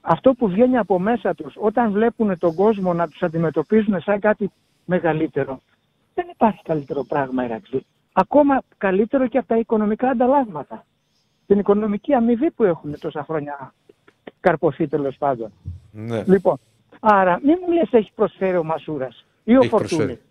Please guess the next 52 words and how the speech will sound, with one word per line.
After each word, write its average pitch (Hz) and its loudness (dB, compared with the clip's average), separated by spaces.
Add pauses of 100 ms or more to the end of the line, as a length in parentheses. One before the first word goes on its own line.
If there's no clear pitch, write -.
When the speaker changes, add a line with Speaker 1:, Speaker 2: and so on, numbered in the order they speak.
(120)
Speaker 1:
ή 254 2
ο 262 6
Αλφα 247 2
Β, 208 -8
ο 226 2
Γ, 214 0
ο, 262 2
για 254 2
όλους. 160 0
Speaker 3:
Μα 151 0
φυσικά - -4
και 196 -2
έχουν 185 -2
κερδίσει, 131 4
αλλά 120 4
ρε 117 2
φίλε, 139 0
το, 135 -4
Speaker 1:
Έτσι, - 2
Speaker 3:
το 160 6
άξιζε 247 6
Speaker 1:
μπράβο. 120 0
Speaker 3:
το 110 -4
παιδί. 101 -2 (460)
Το 233 6
άξιζε. 120 2 (140)
Πες 247 4
μια 190 6
Speaker 1:
Ναι, 269 8
Speaker 3:
καλή 247 6
Speaker 1:
αλλά, - 2
Speaker 3:
κουβέντα. 156 4
Speaker 1:
ε, 185 0
όταν 214 -2
Speaker 3:
Δεν 254 4
Speaker 1:
σου 233 -2
Speaker 3:
χάθηκε 202 6
Speaker 1:
έλεγα 160 4
Speaker 3:
ο - -4
κόσμος. 185 0 (680)
Speaker 1:
Σου 175 4
έλεγα 190 2
για 180 -2
το 156 -6
Μασούρα. 127 -8
Speaker 3:
Μμ. 95 -10
Speaker 1:
Το 190 4
λέω 226 4
με 247 0
την 190 -8
έννοια 214 -8
πια, 151 -10